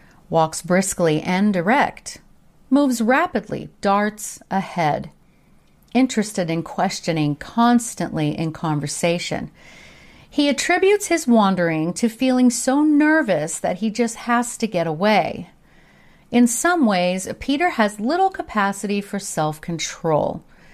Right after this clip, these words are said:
He appears to act out almost everything he thinks and demonstrates excessive affection for his foster mother, although he verbalizes his resentment for other children.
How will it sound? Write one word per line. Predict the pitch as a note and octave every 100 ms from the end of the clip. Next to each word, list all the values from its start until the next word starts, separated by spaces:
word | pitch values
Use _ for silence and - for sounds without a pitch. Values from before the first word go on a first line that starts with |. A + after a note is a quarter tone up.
| - - -
He | - F#3
appears | F3 - E3 E3
to | - -
act | G3 G3+ F#3
out | E3 E3
almost | F#3 F3+ E3+ D#3+ -
everything | F#3 A3 G3 E3 D#3+ D#3+ E3
he | D#3+
thinks | D#3 - B3+ G3 - - -
and | - F#3+ F#3 F#3 -
demonstrates | F3 A3 C4+ G#3 - - D#3+ D#3 -
excessive | G3 F#3+ - - G#3+ A3 B3+ A3+
affection | G3+ G3 G3+ G3+ - D#3+
for | D#3 E3+
his | E3 G#3+ -
foster | - D#4+ D#4 -
mother, | E3+ D3 D3+ - - - - -
although | - G3+ G#3
he | G3 A#3
verbalizes | G#3 C#4+ D#4 A#3 F#3+ F3 E3 E3+ F3+
his | F3+ D#3+
resentment | E3 E3 E3 G3+ G3 - D#3 -
for | - -
other | - G3 E3+
children. | - - - G#3+ G3 - -